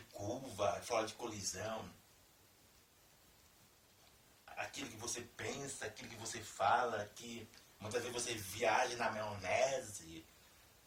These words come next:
sabe? Então, eu ia fazer até essa pergunta, eu falei, não,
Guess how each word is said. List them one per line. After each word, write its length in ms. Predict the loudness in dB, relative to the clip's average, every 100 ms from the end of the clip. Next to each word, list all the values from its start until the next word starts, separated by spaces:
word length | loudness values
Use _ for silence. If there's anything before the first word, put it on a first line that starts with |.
| -12
sabe? 500 | 0 4 4 2 -6 -18 -20 -20 -20 -18 -18 -16 -16 -14 -12
Então, 360 | 0 4 4 2 -8 -16 -20 -20 -20 -20 -20 -16 -4
eu 80 | 0
ia 140 | 0
fazer 200 | 0 -2
até 100 | -4
essa 120 | -4
pergunta, 240 | -6 -6 -2
eu 40 |
falei, 180 | 0 0
não, 160 | -2